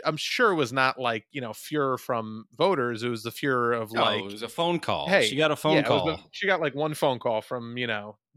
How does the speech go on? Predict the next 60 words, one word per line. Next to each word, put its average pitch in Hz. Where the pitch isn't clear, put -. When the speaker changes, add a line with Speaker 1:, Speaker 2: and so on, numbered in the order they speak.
Speaker 1:
the 120
fucking 123
C 135
E 123
O 117
of 113
Aetna 110
or 104
something. 113
Like, 113
"Uh, 107
we're 185
gonna 202
give 165
you 147
money, 123
so -
what 123
the 147
fuck -
are 131
you 127
doing? 107
Like, 104
why 117
are 120
you 117
Speaker 2:
Right. 107
Speaker 1:
pretending 117
that 113
you're 113
gonna 117
get 90
rid 113
Speaker 2:
Right. -
Speaker 1:
of 104
health 123
ca-," -
<laughs> -
you 143
know? 135
Speaker 2:
Well, 196
Speaker 1:
So, 139
yeah, 135
Speaker 2:
and 135
Speaker 1:
she's 135
Speaker 2:
they 139
Speaker 1:
a 143
Speaker 2:
s-, -
Speaker 1:
fucking 151
liar. 98
Speaker 2:
of 147
course. 104
Y-, 78
well, 170
and 160
it's, 143
it's 147
not 160
that, 123